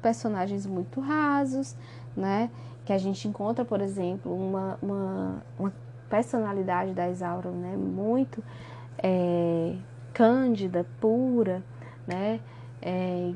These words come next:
que ela realmente, ela aceita, né, passivamente a sua ca-,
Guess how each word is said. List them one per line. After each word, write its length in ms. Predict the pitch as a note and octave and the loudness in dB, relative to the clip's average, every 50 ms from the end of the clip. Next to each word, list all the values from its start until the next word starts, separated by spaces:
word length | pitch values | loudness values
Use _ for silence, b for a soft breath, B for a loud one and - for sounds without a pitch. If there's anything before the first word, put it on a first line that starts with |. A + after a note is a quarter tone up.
| - | -4
que 100 | - - | -2 -2
ela 220 | G3+ G3 G3 G3+ G#3+ | 0 0 0 0 0
realmente, 880 | G3 G3 G3 G3+ A3 A#3 A3+ A3 G#3+ G3+ G#3+ A#3 B3 B3+ A#3+ - - | 0 0 0 0 0 0 0 0 0 0 2 2 2 0 0 -2 -4
ela 180 | G#3+ G3 G3+ G3 | -2 -2 -2 -2
aceita, 840 | G3+ - - - - - G3+ G#3+ B3 B3 - - - F3+ E3 F3 - G3 G3 G3+ - | -4 -6 -10 -8 -4 -2 0 0 0 0 -2 -4 -2 -2 -2 -2 -4 -6 -10 -10 -10
né, 220 | - - F3 F3+ G3 | -8 -6 -4 -4 -2
passivamente 920 | - F3 F#3+ G3 - G#3 G3+ G3 F#3 F#3+ F#3 F#3 G#3+ A#3 B3 A#3+ - A3 | -2 -2 -4 -2 -4 -2 -2 0 0 0 0 0 0 0 -2 -2 -4 -6
a 60 | F#3+ | -10
sua 340 | - - - G3 F#3+ F3+ F3+ | -10 -8 -6 -4 -4 -4 -4
ca-, 240 | - - E3 - | -6 -10 -10 -10